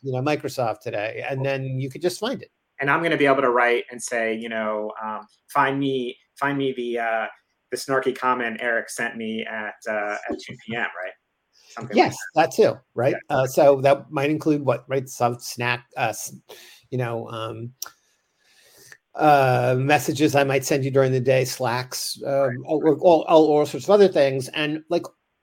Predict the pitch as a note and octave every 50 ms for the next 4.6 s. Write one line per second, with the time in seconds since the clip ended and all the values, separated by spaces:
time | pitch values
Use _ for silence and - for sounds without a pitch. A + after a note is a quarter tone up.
0 | _ - G3 G#3 G#3 G3+ _ F#3 G3 F#3 - F#3 A3 B3+ C4 B3+ A#3+ G#3 - -
1 | - - G3+ G#3 G3+ F#3+ E3+ C3 - D3 C#3+ D#3+ G#3 A#3 - - - - C3 C3
2 | B2+ B2 A#2+ B2 A#2+ B2 B2+ _ - B2+ C3 C3 C3 C3 C3+ - - _ D#3+ F3+
3 | A3 B3 D4+ E4 E4+ D4 B3+ C#4+ D4 D#4+ D#4 D#4 - D4 C#4+ C#4+ - B3 C4 -
4 | - C#4 F#3+ E3 D3+ C3+ B2+ B2 A#2 A#2 A#2+